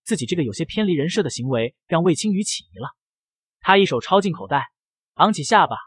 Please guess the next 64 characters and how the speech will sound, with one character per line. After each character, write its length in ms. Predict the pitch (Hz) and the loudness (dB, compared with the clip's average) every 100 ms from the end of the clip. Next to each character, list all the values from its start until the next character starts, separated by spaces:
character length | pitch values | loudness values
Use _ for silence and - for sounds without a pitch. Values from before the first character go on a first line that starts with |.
| _ _ _ | _ _ _
：“找 160 | - 143 | -4 -2
不 80 | - | -2
到。 160 | 139 - _ _ _ _ | -4 -6 _ _ _ _
怎 120 | - 233 | 4 6
么 80 | |
本 160 | 226 175 | 6 6
小 160 | 220 220 | 4 4
姐 80 | |
跟 100 | 202 | 2
你 60 | 165 | 0
说 260 | - 202 _ | -2 -4 _
谢 260 | - - 262 | -8 0 0
谢， 120 | - _ _ _ _ _ - | 0 _ _ _ _ _ -12
你 100 | 131 | -2
还 140 | 185 | 0
不 100 | 233 | 0
满 180 | 135 160 | -2 -6
意？” 140 | 190 _ _ _ _ _ _ | -10 _ _ _ _ _ _
魏 160 | 226 202 | 8 8
青 180 | 233 | 4
雨 80 | 196 | 4
微 120 | 160 | 8
微 100 | 214 | 10
蹙 180 | 220 214 | 8 4
眉 260 | 123 131 175 _ _ _ _ | -2 -4 -6 _ _ _ _
：“你 100 | 107 | -8
不 120 | 139 | 2
用 100 | 214 | 2
谢 180 | 220 202 | 6 4
我， 100 | 117 _ _ _ _ _ _ | 4 _ _ _ _ _ _
我 160 | - 170 | 6 6
只 80 | 160 | 6
不 100 | 175 | 4
过 120 | 196 | 4
还 120 | 190 | 4
你 120 | 175 | 2
昨 100 | 151 | 2
天 100 | 196 | 2
帮 140 | 208 190 | 2 2
我 60 | |
的 80 | 110 | -2
人 160 | 117 180 | -6 -6
情。” 240 | 113 120 _ _ _ _ _ _ - | -8 -12 _ _ _ _ _ _ 0
那 100 | 185 | 2
声 220 | 226 220 | 4 2
音 120 | 226 | 2
生 180 | 254 240 | 2 4
冷 200 | 165 104 | 2 0
漠 180 | 180 147 | 0 2
然， 260 | 110 127 - _ _ | 0 -6 -12 _ _
眼 260 | - 170 156 | 2 4 4
神 180 | 170 208 | 2 2
都 100 | 240 | 4
没 100 | 220 | 4
有 100 | 131 | 2
分 180 | 202 175 | 0 -2
与 100 | - | -2
纪 120 | 156 | -4
萧 160 | 170 | -2
半 140 | 185 151 | -2 -4
个， 60 | - _ _ _ _ _ _ _ | -6 _ _ _ _ _ _ _
干 220 | 202 220 | 6 6
脆 160 | 220 196 | 8 8
的 260 | 143 123 | 8 6